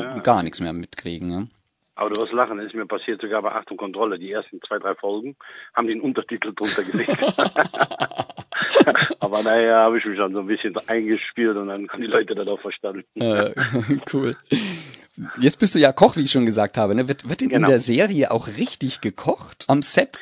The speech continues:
Speaker 1: Ja, wird gekocht, aber nicht von mir.
Speaker 2: <laughs>
Speaker 1: Wird schon alles, wird schon alles vorbereitet, auf jeden
Speaker 2: Ja.
Speaker 1: Fall. Weil die immer seht, ist schon, das machen die in der Küche, dann tun die, wird vorbereitet und dann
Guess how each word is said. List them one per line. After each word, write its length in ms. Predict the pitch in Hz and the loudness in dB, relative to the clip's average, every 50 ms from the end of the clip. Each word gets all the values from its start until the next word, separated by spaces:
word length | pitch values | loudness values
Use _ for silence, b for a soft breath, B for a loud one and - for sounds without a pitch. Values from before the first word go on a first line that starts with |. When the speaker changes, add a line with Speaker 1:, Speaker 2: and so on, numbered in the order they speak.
| - - | -18 -18
Speaker 1:
Ja, 480 | - - 104 - 101 101 104 107 107 107 | -16 -14 -12 -8 -4 0 2 2 2 2
wird 140 | 120 117 - | 0 -2 -2
gekocht, 340 | 120 - - 120 117 117 | -6 -4 0 -2 0 0
aber 120 | 120 113 110 | 0 0 0
nicht 140 | 117 113 - | 0 -2 -2
von 120 | - 110 | -2 -2
mir. 180 | 107 113 110 104 107 - - | -2 0 0 0 -2 0 0
Speaker 2:
<laughs> 720 | - - - 151 135 135 123 156 123 110 - 117 104 - - | -2 0 2 0 0 2 2 0 0 2 -2 -4 -4 -4 -2
Speaker 1:
Wird 140 | 113 117 - | -2 0 2
schon 120 | 143 131 123 | 4 4 6
alles, 380 | 117 120 117 110 104 92 98 | 6 6 6 4 2 0 4
wird 180 | 113 143 147 - | 4 4 4 4
schon 120 | 135 120 | 4 2
alles 200 | 120 120 117 110 | 4 4 4 2
vorbereitet, 680 | - - 107 104 101 90 82 85 85 82 - - - - | 2 0 0 0 0 -2 -4 -8 -10 -10 -12 -18 -20 -20
auf 140 | - _ - | -20 _ -16
jeden 160 | 87 - 131 | -8 -4 -2
Speaker 2:
Ja. 100 | 113 101 | -2 -2
Speaker 1:
Fall. 180 | 90 85 85 - - _ _ _ _ _ B B B 110 B | -4 -10 -16 -18 -20 _ _ _ _ _ B B B -12 B
Weil 100 | - 101 | -6 -2
die 100 | 113 120 | 2 4
immer 200 | 123 123 123 117 107 | 4 4 4 2 4
seht, 240 | 107 120 120 117 113 | 4 4 4 4 2
ist 120 | 117 - | 0 0
schon, 400 | - 120 110 101 98 98 95 90 B B B B _ | 0 0 -2 -4 -6 -8 -10 -12 B B B B _
das 80 | 90 | -2
machen 180 | 107 117 107 110 | -2 -2 0 0
die 60 | 110 | -2
in 60 | 104 | -4
der 80 | 98 92 | -4 -6
Küche, 280 | - - 113 - - 95 | -6 -4 -2 -2 -2 -2
dann 340 | 98 95 92 90 85 82 - | -4 -6 -6 -8 -12 -14 -8
tun 160 | - 120 104 | -6 -6 -6
die, 120 | 92 90 90 | -6 -8 -10
wird 140 | 98 101 - | -10 -12 -6
vorbereitet 640 | - 113 110 98 107 98 98 101 101 - - 87 | -2 -2 -2 -2 -2 -2 0 -2 -2 -4 -8 -16
und 140 | 90 82 76 | -16 -18 -20
dann 240 | - - - - - | -20 -20 -20 -20 -20